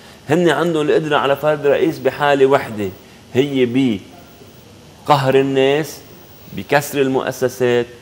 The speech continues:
بإقفال مجلس النيابة، بأنهم يخلوا ي-، الناس تصير أداة. وليكي باللاوعي تبعك شو عم تقولي اليوم.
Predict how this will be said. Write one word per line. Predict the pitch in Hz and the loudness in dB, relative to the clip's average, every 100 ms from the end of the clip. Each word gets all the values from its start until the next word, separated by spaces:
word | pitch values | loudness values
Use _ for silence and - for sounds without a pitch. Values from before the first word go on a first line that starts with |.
| - - | -20 -6
بإقفال | 78 - 143 143 | -4 -4 0 0
مجلس | 139 135 117 | 2 -4 -6
النيابة، | 123 117 117 117 110 110 113 117 - - | -4 0 2 2 0 -2 -4 -6 -14 -18
بأنهم | - 127 101 151 147 | -2 0 0 0 0
يخلوا | 139 - 165 170 151 | 0 4 6 6 4
ي-، | 143 120 82 123 127 123 | 4 0 -2 -6 -6 0
الناس | 127 156 160 | 2 4 2
تصير | 139 - 160 170 165 131 | -2 -6 4 4 6 2
أداة. | 135 139 113 - - | 6 6 6 -4 -12
وليكي | 107 131 147 127 | 2 2 2 0
باللاوعي | 117 123 139 135 131 123 | 0 4 4 4 2 2
تبعك | 139 127 120 | 0 0 -2
شو | - 117 | -4 -4
عم | 110 | -4
تقولي | 113 123 113 | -4 -2 -2
اليوم. | 107 104 90 | -2 -4 -4